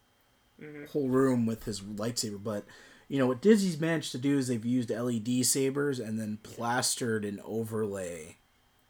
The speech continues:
Speaker 2: for
Speaker 1: Ooh.
Speaker 2: lightsaber to make it look more realistic.
Speaker 1: That's rad.
Speaker 2: Something cool that I discovered, uh, and I was watching why J J Abrams decided to use that.
Speaker 1: Yeah.
Speaker 2: And something that I've even seen on my camera is because if you hold,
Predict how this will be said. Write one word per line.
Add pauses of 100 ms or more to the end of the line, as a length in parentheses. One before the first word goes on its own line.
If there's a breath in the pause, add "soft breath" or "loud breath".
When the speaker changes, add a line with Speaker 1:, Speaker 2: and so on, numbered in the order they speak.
(100)
Speaker 2:
for
Speaker 1:
Ooh.
Speaker 2:
lightsaber
to
make
it
look
more
realistic.
Speaker 1:
That's
rad. (180)
Speaker 2:
Something
cool
that
I
discovered,
uh, (220)
and
I
was
watching
why
J
J
Abrams
decided
to
use
that. (160)
Speaker 1:
Yeah. (160)
Speaker 2:
And
something
that
I've
even
seen
on
my
camera
is
because
if
you
hold,